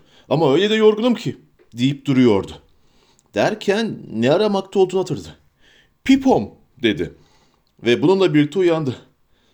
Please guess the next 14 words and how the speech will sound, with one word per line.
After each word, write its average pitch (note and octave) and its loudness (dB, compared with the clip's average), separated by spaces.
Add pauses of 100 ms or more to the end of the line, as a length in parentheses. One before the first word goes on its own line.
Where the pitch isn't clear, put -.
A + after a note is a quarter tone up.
(960)
"Salak," B3 -4 (280)
dedi D3 0
kendi B2 -4
kendine A2 -2
gözlerini B2 0
açarken G2+ -4
ve G#2+ -4
neden B2 -2
çitin C3 -10
altında A2+ -4
yatmakta A#2 -4
olduğunu A#2+ -4
merak G#2+ -4
etti. - -18